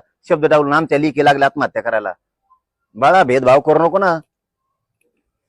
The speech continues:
तू होते चांगला आणि दुसऱ्याचं ते कार्ट, याला मुख्यमंत्री म्हणते का? आणि माझ्यावर यासाठी नेमितो. आणि तिथं त्या,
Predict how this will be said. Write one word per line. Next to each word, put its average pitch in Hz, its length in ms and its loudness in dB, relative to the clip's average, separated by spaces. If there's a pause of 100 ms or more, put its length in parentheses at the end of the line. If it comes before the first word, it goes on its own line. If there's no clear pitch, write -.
(360)
तू 151 60 0
होते 143 240 2
चांगला 147 260 0
आणि 143 80 -2
दुसऱ्याचं 131 400 -6
ते 127 60 -4
कार्ट, 139 320 0 (500)
याला 151 180 0
मुख्यमंत्री 151 440 -2
म्हणते 165 240 0
का? 170 180 2 (1700)
आणि 131 120 -6
माझ्यावर 151 360 4
यासाठी 139 380 0
नेमितो. 135 540 -2 (1900)
आणि 131 160 -4
तिथं 151 240 -4
त्या, 151 360 4